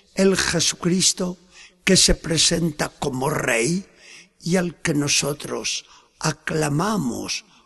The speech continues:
como triunfador. Su reinado es de humildad, de servicio, de entrega, de amor. Así quiere también a su iglesia, la servidora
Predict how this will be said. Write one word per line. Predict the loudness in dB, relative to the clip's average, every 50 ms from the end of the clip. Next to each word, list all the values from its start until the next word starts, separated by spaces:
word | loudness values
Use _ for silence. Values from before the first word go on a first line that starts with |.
| _ _ -6
como | -2 0 0 0 0 -2
triunfador. | -4 -4 -4 -4 -4 -4 -4 -4 -4 -4 -6 -6 -6 -8 -10 -10 -12 -14 -16 -18 -20 _ _ _ _ _ _ _ _ _ _ _ _ _ _ _ _ _ _ _ _ _ _ _ _ _ _ -20 -20 -20 _ _ _
Su | -2 0 2 2 2
reinado | 2 0 -2 -2 -2 -4 -4 -4 -6 -6 -6 -6 -6 -6 -8 -12 -14 _ _ _ _ _ _ _ _ _
es | -2 -2 0 0 0
de | 0
humildad, | 0 2 0 0 -2 -4 -6 -6 -4 -4 -4 -4 -6 -10 -12 -14 _ _ _ _ _ _ _ -8
de | -2 2 2
servicio, | 4 4 2 2 -2 -4 -6 -4 -4 -4 -4 -6 -6 -6 -6 -6 -6 -8 -14 _ -20 -20 -20 _ _ -8
de | -6 -2 -2
entrega, | -2 -2 -4 -6 -6 -4 -2 0 0 0 -2 -4 -6 -6 -8 -10 -12 _ _ _ _ _ _ -16
de | -8 -4 -2 0 0
amor. | -2 -2 -4 -6 -6 -6 -10 -14 -16 -18 -20 _ _ _ _ _ _ _ -20 -20 -20 -20 -20 -20 -20 -20 _ _ 2
Así | 4 8 8 8 6 6
quiere | 6 4 6 6 4
también | 4 4 4 4 4 4 2 2
a | 2
su | 2 0 0 0 0
iglesia, | 0 2 2 2 2 2 4 4 4 4 2 0 -4 -6 -8 -12 -18 -20 -20 _ _ _ _ _ _ _ _ -6
la | -2 0 2
servidora | 2 2 0 0 -2 -2 -2 0 0 0 2 2 2 2 2 0 0 -4 -6 -10 -20